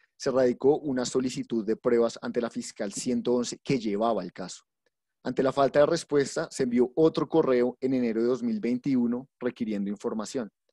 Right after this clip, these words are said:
Se recibió respuesta de la funcionaria de la Fiscalía ciento once, quien manifestó que desde julio de dos mil veinte el caso había sido reasignado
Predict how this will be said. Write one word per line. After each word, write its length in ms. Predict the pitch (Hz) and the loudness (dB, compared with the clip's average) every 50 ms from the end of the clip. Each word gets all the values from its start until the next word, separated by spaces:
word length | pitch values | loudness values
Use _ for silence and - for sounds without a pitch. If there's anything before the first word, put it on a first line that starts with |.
| _ _ _ _ _ _ _ _ _ _ _ | _ _ _ _ _ _ _ _ _ _ _
Se 120 | - - 147 | -2 -2 0
recibió 360 | 135 151 139 156 151 147 139 | 0 0 -2 0 2 4 4
respuesta 600 | 131 143 147 - - 160 160 156 - - 151 135 | 4 4 0 0 2 2 4 4 4 2 -2 0
de 120 | 143 151 | 2 2
la 80 | 156 151 | 2 2
funcionaria 640 | - - 151 135 - - 131 123 117 113 113 113 117 | 0 -2 -8 -8 -4 -2 -2 0 0 0 0 0 2
de 60 | 120 | 0
la 100 | 131 127 | 0 -2
Fiscalía 480 | - 135 120 - - 127 120 113 107 104 | -4 -6 -8 -2 0 0 2 2 0 -2
ciento 400 | - - 123 120 120 - 143 143 | -2 -2 -2 -2 0 2 2 4
once, 360 | 131 120 104 - 131 131 _ _ _ _ _ _ _ | 4 2 -2 -6 -10 -12 _ _ _ _ _ _ _
quien 220 | - 165 170 165 | 2 4 4 4
manifestó 720 | 170 165 170 175 160 - - 170 160 - - 160 151 143 - | 4 2 2 0 -2 -2 -2 -4 -4 0 0 2 2 2 0
que 180 | - 147 143 | 0 0 0
desde 480 | 127 117 139 139 135 131 117 110 127 110 | 0 0 0 0 0 0 0 0 -2 -2
julio 540 | - - - 202 226 208 180 147 120 - - | -2 0 4 6 6 8 6 4 0 -2 -2
de 100 | - 131 | 2 2
dos 160 | 131 123 113 120 | 2 2 4 0
mil 160 | 120 120 117 | 0 0 2
veinte 440 | 117 147 151 143 135 147 170 190 _ _ _ - | 2 2 2 2 -2 -4 -6 -8 _ _ _ -8
el 140 | - 123 113 | -6 -6 -2
caso 340 | - 135 131 127 - 185 - - | 0 0 0 2 0 -4 -2 0
había 280 | 139 131 127 123 117 | 0 2 2 2 0
sido 260 | - - 135 131 127 | 0 0 0 2 2
reasignado 600 | 123 131 131 - - 120 113 113 113 120 139 160 | 2 2 0 -2 -2 -6 -4 -4 -2 -2 -2 -4